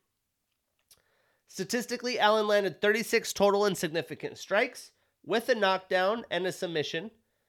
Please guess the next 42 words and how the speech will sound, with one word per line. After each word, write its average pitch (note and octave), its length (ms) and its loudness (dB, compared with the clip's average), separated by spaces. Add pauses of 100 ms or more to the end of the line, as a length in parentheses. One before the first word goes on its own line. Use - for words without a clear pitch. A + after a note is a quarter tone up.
(280)
compared G3 340 4
to G#3 80 6
Alvey's F3+ 420 6
twenty-four A#3 540 -2
total E3 360 -4
and B2+ 100 -6
significant. C#3+ 600 -6 (1600)
Now, D#3+ 140 2
Alvey A3+ 320 6
has B3 180 2
lost A3+ 280 6
seven G3+ 300 4
in B3 140 4
a A3+ 80 2
row, G3+ 400 2 (360)
and F#3+ 120 -2
with G#3+ 180 4
a A#3 60 2
no G3+ 260 4
contest, G3+ 760 -2 (460)
so E3+ 200 -8
seven A3+ 320 2
in A#3+ 80 6
a A3 60 6
row G#3+ 300 10
and F#3+ 160 6
a A3 60 6
no G#3+ 160 4
contest, D#3 640 -4 (560)
and F#3 100 -2
he G3 60 6
hasn't G#3+ 400 4
won G#3+ 220 2
since, G3+ 360 -2 (300)
won E3+ 340 8
a A#3 60 6
fight G#3 320 6
since D#3+ 240 -2
June G3 260 0
of F3 160 0
twenty F3 320 -6
eighteen. F#3+ 560 -6